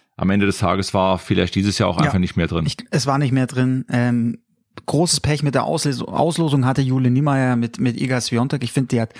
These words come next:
Speaker 2: klasse, klasse gespielt und, und ich glaub, Jule Niemeyer, ja, ähm, da ist, das Potenzial ist da. Wir haben, wir haben in der letzten Folge schon drüber gesprochen, aber das, das wird ein schwieriges Jahr. Michael hat's prognostiziert, das glaube ich auch,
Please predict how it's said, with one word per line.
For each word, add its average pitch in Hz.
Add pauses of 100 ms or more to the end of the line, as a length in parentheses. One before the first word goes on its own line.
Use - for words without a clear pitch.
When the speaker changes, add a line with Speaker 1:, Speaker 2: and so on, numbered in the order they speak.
(280)
Speaker 2:
klasse, 139
klasse 160
gespielt 160
und, 123
und 120
ich 131
glaub, 139
Jule 135
Niemeyer, 151 (880)
ja, 139 (220)
ähm, 131
da 120
ist, -
das 139
Potenzial 143
ist -
da. 160
Wir 139
haben, 147
wir 131
haben 139
in 143
der 135
letzten 151
Folge 165
schon 165
drüber 160
gesprochen, 151
aber 135 (360)
das, -
das 131
wird 160
ein 170
schwieriges 175
Jahr. 120
Michael 151
hat's 151
prognostiziert, 151
das 143
glaube 156
ich 180
auch, 202